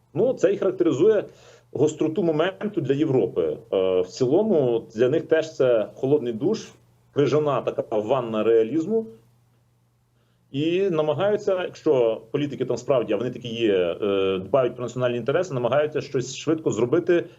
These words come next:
чи то закупити на світових ринках боєприпасів, те, чого бракує, але хоч якось підготуватися до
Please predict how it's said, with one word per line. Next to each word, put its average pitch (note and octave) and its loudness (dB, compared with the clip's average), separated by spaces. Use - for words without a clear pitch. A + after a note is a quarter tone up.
чи - 0
то C3+ 2
закупити A#2 -4
на B2+ -4
світових B2+ -2
ринках E3 0
боєприпасів, C#3 0
те, C#3+ 0
чого C3 -2
бракує, C3+ 0
але B2+ 2
хоч B2+ 0
якось E3 0
підготуватися C3+ 0
до A#2 2